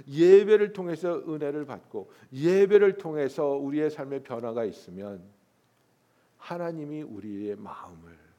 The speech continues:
하나님의 선하신 뜻으로 올바른 길로 인도하시는 것을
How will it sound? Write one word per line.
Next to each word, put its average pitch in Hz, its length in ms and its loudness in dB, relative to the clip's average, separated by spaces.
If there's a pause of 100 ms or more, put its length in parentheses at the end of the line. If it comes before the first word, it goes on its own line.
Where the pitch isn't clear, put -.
(560)
하나님의 175 480 -4
선하신 185 760 -8
뜻으로 92 500 -10 (360)
올바른 175 600 -2
길로 123 580 -6
인도하시는 160 1040 -10
것을 104 500 -10